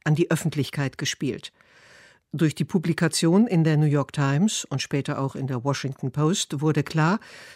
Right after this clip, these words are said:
dass die Regierung die Bevölkerung jahrelang belogen hatte. Anders als mehrere Präsidenten der Öffentlichkeit hatten weismachen wollen, war der Vietnamkrieg von langer Hand geplant worden,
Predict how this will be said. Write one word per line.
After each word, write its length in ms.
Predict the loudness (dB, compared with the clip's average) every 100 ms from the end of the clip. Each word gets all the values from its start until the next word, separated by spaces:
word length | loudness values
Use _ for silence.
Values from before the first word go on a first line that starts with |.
| -2
dass 220 | 0 2
die 100 | 2
Regierung 680 | 2 2 4 4 6 6 6
die 120 | 4
Bevölkerung 680 | 2 2 2 4 2 6 6
jahrelang 580 | 6 4 4 2 2 0
belogen 460 | 2 2 0 -2
hatte. 320 | -4 -6 -10 -12 _ _ _ _ _ _ _
Anders 420 | 4 6 6 4
als 320 | 0 0 2
mehrere 460 | 2 2 2 0 -2
Präsidenten 760 | -2 -2 0 0 0 2 0 0
der 120 | 0
Öffentlichkeit 800 | -4 -2 -2 0 -4 -2 -2 0
hatten 260 | -4 -4 -2
weismachen 600 | -2 -2 -2 4 4 6
wollen, 320 | 6 6 6 -2 -18 -16
war 220 | 2 4 6
der 260 | 4 2
Vietnamkrieg 840 | 2 -2 2 4 4 2 -2 0 -2
von 240 | -2 0
langer 340 | 2 4 4 4
Hand 320 | 2 0 -2
geplant 540 | -4 2 2 2 0
worden, 340 | 0 0 -2